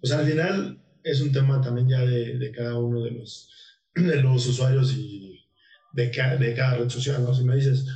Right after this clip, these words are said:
"Oye, ¿sabes qué? Estas ya, yo nada más tenía una persona con las que co-, comparto". Ah, bueno, pues ahí sí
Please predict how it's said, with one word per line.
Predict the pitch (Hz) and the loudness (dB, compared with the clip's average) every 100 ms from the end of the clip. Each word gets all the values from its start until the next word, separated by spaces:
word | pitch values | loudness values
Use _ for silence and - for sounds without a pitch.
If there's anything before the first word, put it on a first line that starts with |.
| - - | -10 -4
"Oye, | 139 139 | 0 2
¿sabes | 135 135 | 2 0
qué? | - 139 | 0 0
Estas | 143 143 127 | 0 0 2
ya, | 131 135 135 | 4 4 4
yo | 139 | 2
nada | 139 143 | 2 2
más | 139 135 | 0 0
tenía | 127 127 | 0 2
una | 131 131 135 | 4 4 2
persona | 127 123 120 | 0 -2 -4
con | 117 | -4
las | 113 - | -8 -10
que | 131 | -10
co-, | - 117 104 - | -4 -6 -6 -12
comparto". | 120 113 160 180 233 247 - _ _ _ _ _ - | -10 -4 -4 -2 -4 -4 -12 _ _ _ _ _ -8
Ah, | 160 | -2
bueno, | 160 156 131 | 0 0 0
pues | 117 | -2
ahí | 113 117 | -4 -4
sí | - 113 - | -4 -4 -6